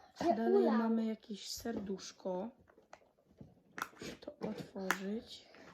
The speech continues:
Speaker 2: Okej, wiem też.
Speaker 1: A, masz nożyczki.
Speaker 2: Przyniosłam. Tylko takie miałam.
Speaker 1: Mhm, no to takie to nie wiem, czy to... O, dobra. Dało się.
Speaker 2: Tylko to znalazłam.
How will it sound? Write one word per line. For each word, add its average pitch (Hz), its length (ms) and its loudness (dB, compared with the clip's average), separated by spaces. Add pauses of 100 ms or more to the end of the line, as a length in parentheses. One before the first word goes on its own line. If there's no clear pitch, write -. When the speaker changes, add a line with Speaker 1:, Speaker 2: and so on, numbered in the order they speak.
(120)
Speaker 2:
Okej, 285 520 -4
wiem 269 220 -4
też. - 200 -12 (3250)
Speaker 1:
A, 226 100 0
masz 226 280 -2
nożyczki. - 480 -6 (540)
Speaker 2:
Przyniosłam. 247 580 -10 (840)
Tylko 294 260 -4
takie 254 180 -4
miałam. 220 320 -8 (340)
Speaker 1:
Mhm, 247 280 -6 (460)
no 220 160 -6
to 220 180 -8
takie - 420 -10
to 226 100 -10
nie 208 120 -4
wiem, 196 120 -8
czy - 80 -20 (120)
to... - 240 -14
O, 185 40 -8 (140)
dobra. - 260 -14 (920)
Dało 190 260 -12
się. - 220 -18 (120)
Speaker 2:
Tylko 269 280 -10
to 262 180 -10
znalazłam. 196 380 -14